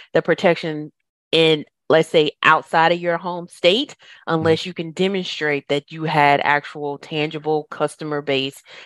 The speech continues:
Speaker 1: outside, and then it would carve out limited jurisdiction. So that is why it's important to do the federal registration, because
Speaker 2: Right.
Speaker 1: even if you're not doing transactions there per se, you would
Speaker 2: Right.
Speaker 1: get protection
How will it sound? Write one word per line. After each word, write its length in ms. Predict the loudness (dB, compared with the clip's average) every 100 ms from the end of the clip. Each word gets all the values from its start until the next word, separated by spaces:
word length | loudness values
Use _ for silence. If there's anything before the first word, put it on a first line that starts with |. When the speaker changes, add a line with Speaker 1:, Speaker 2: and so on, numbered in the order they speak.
| -2
Speaker 1:
outside, 640 | 2 2 2 4 4 2 -2
and 200 | -10 -4
then 300 | -2 -2 -4 -6
it 80 |
would 160 | -6 -6
carve 320 | -2 0 2
out 200 | 0 0 -4 _ _
limited 560 | -2 2 2 2 -2 -4
jurisdiction. 600 | -8 -10 -8 -8 -8 -18 _ -20 -20 _
So 140 | -2 4
that 240 | 6 6
is 160 | 4 2
why 220 | 4 4
it's 140 | 2
important 800 | -4 -16 -6 -4 -4 -8 -14 -16 -20 _ -14
to 140 | -12 -10
do 200 | -12 -4
the 120 | -4
federal 520 | -2 4 4 4 2
registration, 680 | 0 -4 -6 -6 -6 -8 -10
because 320 | -8 -2 -2
Speaker 2:
Right. 100 | 0
Speaker 1:
even 300 | -4 -2 2
if 200 | 0 0
you're 140 | 0 0
not 360 | 2 4 2 -2
doing 440 | -6 -4 -4 -4 -8
transactions 880 | -6 -4 0 2 4 2 -4 -12 -2
there 260 | 0 0
per 260 | -2 -6 -8
se, 520 | -4 2 2 2 -6 -16 -20 _
you 160 | -8 -2
would 160 | 0 0
Speaker 2:
Right. 40 |
Speaker 1:
get 200 | 0 0
protection 840 | 0 0 -2 -4 -4 -4 -10 -12